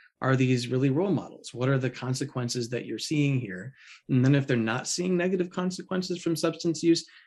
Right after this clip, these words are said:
trying to help them understand, no, they're, they're there, right? Like, w-, one that comes to mind is The Queen's Gambit,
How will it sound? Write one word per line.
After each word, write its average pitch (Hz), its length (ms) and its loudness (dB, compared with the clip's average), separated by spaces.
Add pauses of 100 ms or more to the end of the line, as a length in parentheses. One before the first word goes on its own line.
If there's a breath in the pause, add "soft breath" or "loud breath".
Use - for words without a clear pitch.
(120)
trying 277 180 0
to 269 60 0
help 214 220 -4
them 160 120 4
understand, 147 800 0 (100)
no, 190 360 0 (140)
they're, 170 280 4
they're 170 220 4
there, 147 340 2 (220)
right? 113 300 -10 (120)
Like, 139 140 0
w-, 170 200 0
one 170 240 6
that 170 120 2
comes 151 240 2
to 131 80 0
mind 120 360 0 (320 loud breath)
is 127 100 0
The 127 100 0
Queen's 135 320 4
Gambit, 110 440 -6